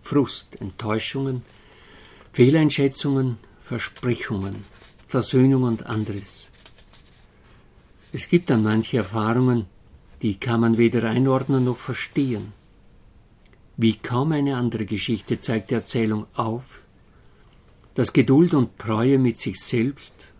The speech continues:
und zu sich selbst Großes bewirken können. Der Ausgang der Josefserzählung kann uns behilflich sein, den Aspekt der Versöhnung in der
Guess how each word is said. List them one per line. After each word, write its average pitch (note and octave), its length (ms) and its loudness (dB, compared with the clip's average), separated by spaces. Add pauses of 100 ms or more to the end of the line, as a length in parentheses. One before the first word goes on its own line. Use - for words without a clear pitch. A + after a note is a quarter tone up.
(220)
und B2+ 180 -2
zu D#3 160 -4
sich A#2 240 -6
selbst A#2 460 -4 (400)
Großes B2+ 600 -2
bewirken G#2 540 -4
können. A2 380 -12 (1400)
Der G2+ 180 -2
Ausgang A2+ 380 2
der G#2+ 400 -2
Josefserzählung B2+ 1120 0
kann A#2+ 200 0
uns A#2 160 0
behilflich B2 600 -2
sein, A#2 340 -2 (840)
den B2 140 6
Aspekt - 420 0
der C3+ 120 4
Versöhnung C#3 500 2
in B2+ 140 4
der A2+ 180 -2